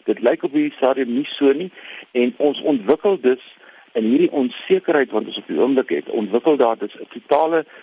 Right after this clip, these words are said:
nuwe mark en dit is 'n geweldige groot verhuuringsmark. En dit beteken nou weer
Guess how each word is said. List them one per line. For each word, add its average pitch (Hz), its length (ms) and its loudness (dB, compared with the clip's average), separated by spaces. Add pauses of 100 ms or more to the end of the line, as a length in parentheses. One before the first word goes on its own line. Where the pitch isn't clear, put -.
(200)
nuwe 123 280 -2
mark 98 360 0
en 95 80 -10
dit 120 160 -6
is 143 120 -2
'n 131 60 -8
geweldige 117 580 -2
groot 139 280 -2 (400)
verhuuringsmark. 123 1200 -2 (580)
En 107 180 0
dit 156 200 0
beteken 156 440 -2
nou 98 180 0
weer 92 260 0